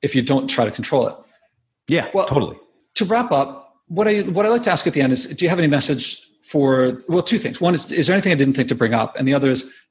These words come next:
Speaker 1: any direct messages to the listeners? And it could be one answer for both.
Speaker 2: Well, I gue-, I guess the answer to the first question is I can't think of one. Um, I think we covered a lot of range of it. And, and I think the direct message is, is probably that one, whether it's the, whether it's the challenges or what have you, there are,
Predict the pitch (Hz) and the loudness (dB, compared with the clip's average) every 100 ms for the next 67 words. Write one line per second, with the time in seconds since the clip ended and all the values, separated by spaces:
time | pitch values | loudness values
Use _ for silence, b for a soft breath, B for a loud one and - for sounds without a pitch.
0 | - 165 170 - 151 147 143 143 131 120 | -4 0 0 0 -2 0 0 0 -2 -4
1 | 123 143 196 127 - 139 123 - 135 127 | -2 0 0 -2 -2 0 0 0 0 2
2 | 123 123 - - 160 135 - - - _ | 2 -2 -6 -2 -2 -2 -6 -18 -18 _
3 | - 165 143 143 127 127 - 107 113 107 | 0 2 2 2 2 2 2 2 2 2
4 | 98 101 101 92 85 90 85 - 95 90 | 0 2 0 0 0 -2 -2 -2 -2 0
5 | 85 - 78 80 - 104 90 82 87 92 | -2 -2 -2 -4 -4 0 2 2 0 0
6 | 87 82 80 80 78 80 78 80 85 82 | 0 0 0 2 2 0 0 0 0 0
7 | 78 - B B B - 127 131 131 123 | -2 -4 B B B -6 -4 -2 0 0
8 | 113 117 - 104 98 95 98 - 90 - | 0 -2 -2 -2 2 0 0 0 0 0
9 | 82 82 - 82 78 - 98 92 85 87 | -2 -4 -6 -10 -10 -6 0 0 0 0
10 | 82 71 107 92 82 95 90 90 - 80 | 0 0 0 0 2 2 2 0 -2 -4
11 | - 107 117 107 - - 95 101 95 90 | 0 0 2 0 -4 -2 0 2 2 0
12 | 87 82 92 92 87 87 85 87 | 0 -2 0 0 0 2 2 0